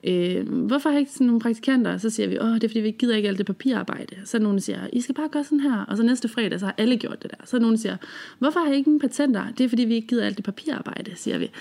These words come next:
Og så siger folk, "Jamen, så skal I bare gøre sådan her." Og så gør alle folk det næste fredag. Så det vil sige, det der med at ikke starte forfra hele tiden, men at træde på hinandens skuldre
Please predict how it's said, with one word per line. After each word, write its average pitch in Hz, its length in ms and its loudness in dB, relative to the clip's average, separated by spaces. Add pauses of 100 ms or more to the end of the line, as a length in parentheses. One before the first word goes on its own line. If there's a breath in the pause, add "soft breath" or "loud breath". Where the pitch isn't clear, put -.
(280 loud breath)
Og 208 100 0
så 262 120 4
siger 247 220 4
folk, 220 320 2
"Jamen, 226 240 2
så 269 200 -2
skal 285 120 -2
I - 20 0
bare 285 140 2
gøre 285 120 0
sådan 294 160 -2
her." 285 360 0
Og 202 100 -2
så 262 160 0
gør 240 140 2
alle 240 240 2
folk 196 240 -2
det 202 140 2
næste 302 220 0
fredag. - 320 -4 (420 loud breath)
Så - 80 -2
det 240 100 4
vil 254 80 2
sige, 285 220 4
det 277 80 2
der 294 100 4
med 269 320 4
at 202 280 0 (160)
ikke 247 160 0
starte 202 360 -2
forfra 233 760 0
hele 240 240 2
tiden, 233 400 0
men 214 280 2
at 196 220 -2
træde 233 320 2
på 254 80 2
hinandens 220 380 4
skuldre 277 440 0